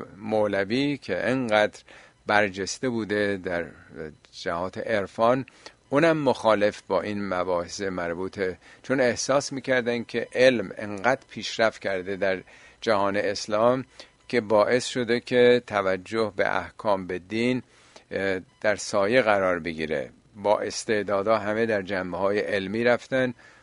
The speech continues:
فوق‌العاده شدن. این دلشون میسوخته که چرا مثلاً در این مباحث شریعت عمل نمی‌کنن. از زمان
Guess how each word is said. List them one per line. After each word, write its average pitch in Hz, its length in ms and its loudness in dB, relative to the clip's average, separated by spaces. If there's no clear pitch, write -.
فوق‌العاده 98 640 0
شدن. 113 340 -2
این 127 140 -2
دلشون 135 460 0
میسوخته 131 580 -4
که 135 140 -4
چرا 127 320 2
مثلاً 104 440 -2
در 107 200 0
این 110 280 -2
مباحث 90 520 -4
شریعت 98 680 0
عمل 90 320 -2
نمی‌کنن. 76 540 -12
از 110 220 -2
زمان 135 680 2